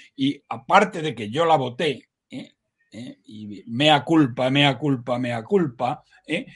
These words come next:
es que convencí a bastante gente de que debían votarla a ella porque, mm, el, bueno, porque había un problema ahí de que, de que si,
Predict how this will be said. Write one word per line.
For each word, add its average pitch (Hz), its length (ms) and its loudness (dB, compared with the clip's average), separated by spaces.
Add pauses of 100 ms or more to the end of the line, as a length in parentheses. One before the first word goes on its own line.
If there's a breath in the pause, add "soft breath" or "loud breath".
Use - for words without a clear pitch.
(100)
es 220 240 4
que 226 220 2
convencí 151 800 0
a 110 360 -6
bastante 127 420 -6
gente 185 480 -2 (200 loud breath)
de 147 280 -2
que 160 240 -6 (200)
debían 123 560 -2
votarla 170 320 0
a 170 60 4
ella 180 260 4
porque, 180 460 -2 (300 soft breath)
mm, 135 480 -6
el, 113 720 -10
bueno, 123 240 -8
porque 139 220 -4
había 202 200 8
un 196 100 4
problema 180 440 6
ahí 180 140 4
de 175 200 0
que, 151 180 -4
de 147 480 2
que 151 140 -2
si, 147 260 -4